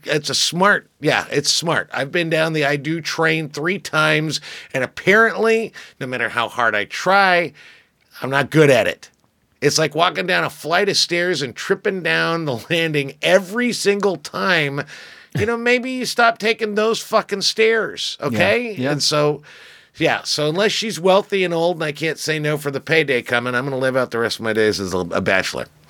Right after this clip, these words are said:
Speaker 2: That was my plan before I met Katie. <laughs> So I think it's a
Speaker 1: See,
Speaker 2: good
Speaker 1: there
Speaker 2: one.
Speaker 1: you go. So,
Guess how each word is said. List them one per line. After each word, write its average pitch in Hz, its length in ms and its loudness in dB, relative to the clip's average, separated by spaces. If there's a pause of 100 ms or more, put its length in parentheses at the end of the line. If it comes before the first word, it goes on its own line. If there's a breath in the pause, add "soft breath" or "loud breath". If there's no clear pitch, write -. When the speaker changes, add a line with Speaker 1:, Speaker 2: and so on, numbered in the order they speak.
(1600 loud breath)
Speaker 2:
That - 180 4
was 127 220 -2
my 131 160 4
plan 117 300 -2
before 120 240 -2
I 123 40 0
met 131 180 -4
Katie. 180 300 2
<laughs> 403 220 -4 (140)
So - 160 -4
I - 40 -4
think 147 220 -8
it's - 140 -6
a - 60 0
Speaker 1:
See, 185 160 4
Speaker 2:
good 220 80 0
Speaker 1:
there - 80 4
Speaker 2:
one. - 100 4
Speaker 1:
you 208 60 0
go. 165 240 0
So, 131 260 -6